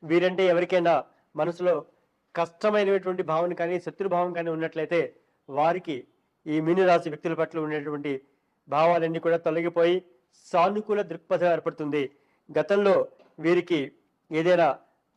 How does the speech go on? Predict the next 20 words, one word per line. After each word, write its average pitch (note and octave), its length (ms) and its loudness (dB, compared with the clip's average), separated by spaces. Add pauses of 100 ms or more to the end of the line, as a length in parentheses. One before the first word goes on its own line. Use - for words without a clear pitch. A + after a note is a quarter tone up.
(140)
దిష్టి F#3 420 -6
దోషాలు F#3+ 400 0
లాంటి F3+ 280 2
దోషాలు E3 400 -2
ఉన్నట్లయితే, E3 480 -2 (580)
అవన్నీ D#3 280 0
కూడా F3 180 4
తొలగిపోయి, F3 640 0 (440)
వీరికి D#3+ 320 -4
అన్ని E3+ 280 0
విధాలా F3+ 300 0
కూడా F3+ 180 -2
అనుకూలంగా E3 440 -2
ఉంటుంది. D#3 360 -2 (420)
ఏ E3 180 4
తర్వాత F3 400 2 (120)
ఏ D#3+ 140 0
రకంగా F#3 360 -2
వీరికి E3+ 260 -6
చెప్పినా, E3+ 340 -4